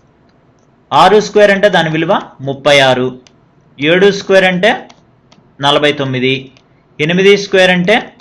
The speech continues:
అరవై నాలుగు. తొమ్మిది స్క్వేర్ అంటే ఎనభై ఒకటి. ఈ డెబ్బై ఏడు కంటే ఇక్కడ ఏది తక్కువ ఉంది? అరవై నాలుగు తక్కువ ఉంది. అంటే ఎనిమిది స్క్వేర్. దీన్ని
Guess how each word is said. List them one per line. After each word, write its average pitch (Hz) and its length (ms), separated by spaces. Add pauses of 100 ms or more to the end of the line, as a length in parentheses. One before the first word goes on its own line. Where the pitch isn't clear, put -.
(340)
అరవై 147 280
నాలుగు. 139 600 (560)
తొమ్మిది 185 420
స్క్వేర్ 190 320
అంటే 180 420 (240)
ఎనభై 135 360
ఒకటి. 113 460 (1200)
ఈ 165 80
డెబ్బై 160 340
ఏడు 220 180
కంటే 185 600
ఇక్కడ 175 240
ఏది 196 180
తక్కువ 190 280
ఉంది? 175 600 (260)
అరవై 175 240
నాలుగు 160 260
తక్కువ 123 300
ఉంది. 107 280 (360)
అంటే 170 300
ఎనిమిది 160 320
స్క్వేర్. 113 400 (680)
దీన్ని 214 480